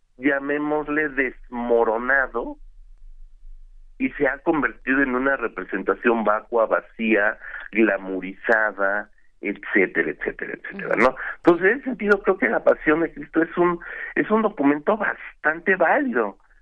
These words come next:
bastante válido y que lastimosamente se pierde por allí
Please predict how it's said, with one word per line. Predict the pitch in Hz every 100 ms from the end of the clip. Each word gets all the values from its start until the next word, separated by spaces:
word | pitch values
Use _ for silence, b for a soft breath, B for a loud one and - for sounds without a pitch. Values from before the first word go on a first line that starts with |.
| _ -
bastante | 131 - 160 180 180
válido | 160 147 147 160 175 -
y | - 151 151
que | - 156 143 -
lastimosamente | 143 147 147 - _ _ - 147 165 175 180 - 185 190 170 131 120 117 143 - _ _ _ _ _ _ _ _ -
se | 135
pierde | - 180 202 196 175 120 117 156 _ _
por | 104 107
allí | 120 120 165